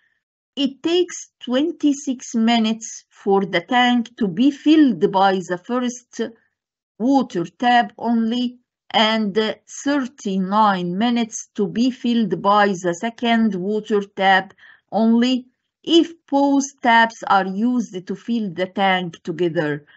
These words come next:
at the same time, how many minutes will it take to fill the tank؟ تعالوا كده واحدة واحدة نفهم البروبلم دي بتقول إيه.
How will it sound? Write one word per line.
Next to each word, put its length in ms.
at 100
the 140
same 240
time, 440
how 120
many 180
minutes 520
will 340
it 180
take 400
to 80
fill 340
the 80
tank؟ 320
تعالوا 260
كده 220
واحدة 240
واحدة 360
نفهم 440
البروبلم 600
دي 120
بتقول 400
إيه. 120